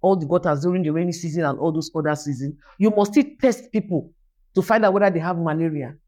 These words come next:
And then, uh, and then also give whatever it is, the malaria prophylaxis and different kinds of things that have to do.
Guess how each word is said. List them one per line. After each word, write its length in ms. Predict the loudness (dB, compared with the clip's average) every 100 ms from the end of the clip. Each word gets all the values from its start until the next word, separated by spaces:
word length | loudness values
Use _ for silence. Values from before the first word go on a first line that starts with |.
| _ _ _ _ -2
And 120 | 2
then, 300 | 2 2 0
uh, 100 | -2 0
and 120 | 0
then 180 | 2 2 4
also 280 | 4 4 2
give 220 | 0 -2
whatever 300 | -4 0 2
it 160 | 2
is, 80 | -2
the 80 | -4
malaria 320 | -2 2 2
prophylaxis 800 | 0 -4 -4 -4 -4 -8 -12 -14 _ -8
and 140 | -8
different 260 | -2 -2 0
kinds 180 | -4
of 140 | -4 -6
things 160 | -6
that 80 | -4
have 160 | -6 -6
to 80 | -8
do. 160 | -10